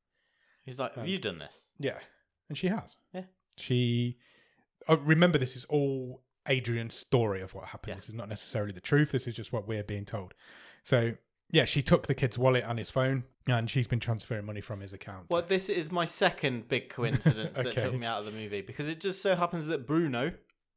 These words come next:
Speaker 1: Laura's husband, is an investment banker.
Speaker 2: Yeah.
Speaker 1: And he has one of those little card machines on a dongle.
Speaker 2: Yeah.
Speaker 1: Which means you can basically transfer money
Speaker 2: I guess
Speaker 1: from
Speaker 2: so.
Speaker 1: anywhere. And because he's happens to be a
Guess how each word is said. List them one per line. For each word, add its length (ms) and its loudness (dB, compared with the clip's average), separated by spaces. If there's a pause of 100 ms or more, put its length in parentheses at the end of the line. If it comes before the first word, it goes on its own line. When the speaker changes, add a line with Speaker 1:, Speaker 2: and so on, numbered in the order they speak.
(140)
Speaker 1:
Laura's 300 -2
husband, 360 -10 (100)
is 220 0
an 120 2
investment 440 -2
banker. 360 -6 (100)
Speaker 2:
Yeah. 160 4 (600)
Speaker 1:
And 520 2
he 300 -4
has 560 0 (100)
one 140 -2
of 80 0
those 260 2
little 420 -4 (380)
card 280 0
machines 460 -4
on 140 -2
a 80 -2
dongle. 560 0 (220)
Speaker 2:
Yeah. 200 0 (320)
Speaker 1:
Which 220 -2
means 240 -2
you 100 -4
can 360 -4 (160)
basically 440 -2
transfer 600 -6
money 420 -8 (300)
Speaker 2:
I 60 -4
guess 160 0
Speaker 1:
from 80 -6
Speaker 2:
so. 60 0
Speaker 1:
anywhere. 360 0
And 220 -4 (500)
because 300 0
he's 380 0 (160)
happens 400 -2
to 100 -4
be 160 0
a 140 -2